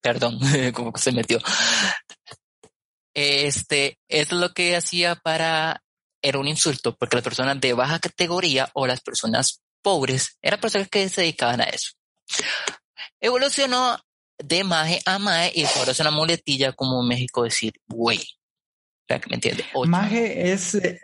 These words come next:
Speaker 2: ¿tú, tú conoces un canal que se llama Ese Maje Engasao?
Speaker 1: No,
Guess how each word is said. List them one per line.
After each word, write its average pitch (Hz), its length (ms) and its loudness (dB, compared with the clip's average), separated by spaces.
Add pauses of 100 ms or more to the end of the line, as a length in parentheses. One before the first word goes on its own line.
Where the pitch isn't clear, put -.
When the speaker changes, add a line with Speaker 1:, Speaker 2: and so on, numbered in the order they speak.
(560)
Speaker 2:
¿tú, - 200 -2 (100)
tú 175 140 -2
conoces 196 440 0
un 196 80 2
canal 175 300 4
que 175 80 0
se 175 80 0
llama 165 460 2
Ese 156 240 0
Maje 156 360 2
Engasao? 156 640 2 (720)
Speaker 1:
No, 160 680 2